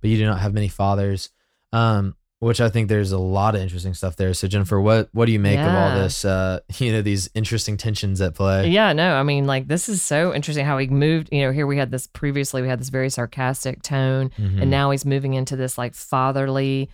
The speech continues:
Speaker 2: loving language, but it is very much asserting an authority with these people.
Speaker 1: Mm-hmm.
Speaker 2: Um, yes, rooted in love.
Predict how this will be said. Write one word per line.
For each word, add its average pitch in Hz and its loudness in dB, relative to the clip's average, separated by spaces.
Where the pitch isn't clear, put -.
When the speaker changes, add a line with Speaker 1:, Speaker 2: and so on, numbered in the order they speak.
Speaker 2:
loving 175 4
language, 147 0
but 160 2
it 208 2
is 196 0
very 175 2
much 180 2
asserting 139 -2
an 143 2
authority 160 2
with 196 0
these 214 0
people. 220 0
Speaker 1:
Mm-hmm. 92 0
Speaker 2:
Um, 147 0
yes, 131 0
rooted 147 0
in 143 0
love. 135 0